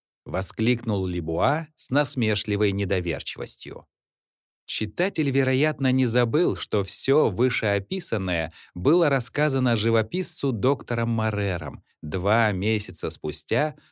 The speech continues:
после трагической смерти бедного маркиза.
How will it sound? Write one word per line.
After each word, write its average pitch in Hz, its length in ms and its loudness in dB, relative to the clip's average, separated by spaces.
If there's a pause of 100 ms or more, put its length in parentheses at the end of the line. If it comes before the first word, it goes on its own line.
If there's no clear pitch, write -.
(140)
после 160 340 2
трагической 127 680 0
смерти 104 480 -2
бедного 87 540 -2
маркиза. 80 720 -6